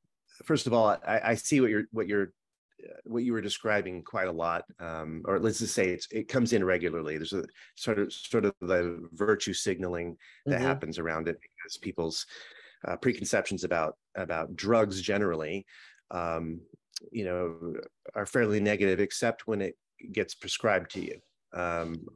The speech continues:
Speaker 1: you know, or, or if, or if it happens to be in the form of a dark, steamy beverage that they're drinking every single morning, several times. Um,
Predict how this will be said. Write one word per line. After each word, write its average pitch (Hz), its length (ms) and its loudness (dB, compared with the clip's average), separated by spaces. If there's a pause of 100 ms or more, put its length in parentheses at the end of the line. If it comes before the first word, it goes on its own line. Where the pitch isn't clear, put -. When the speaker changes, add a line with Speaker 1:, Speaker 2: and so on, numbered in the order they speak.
(140)
Speaker 1:
you 95 140 -8
know, 85 140 -4
or, 92 280 2
or 92 260 4
if, - 100 -4
or 95 100 -2
if 90 100 -4
it 90 60 -4
happens 98 340 -2
to - 120 -8
be 95 120 0
in 87 80 0
the 90 80 -6
form 87 220 -4
of 85 100 -4
a 82 140 -2 (280)
dark, 95 280 2
steamy 92 400 0
beverage 87 560 0
that 87 160 -4
they're 85 140 -4
drinking 85 540 -2
every 85 240 0
single 85 300 -4
morning, 85 460 -2 (160)
several 87 300 0
times. 82 400 -4 (600)
Um, 90 320 0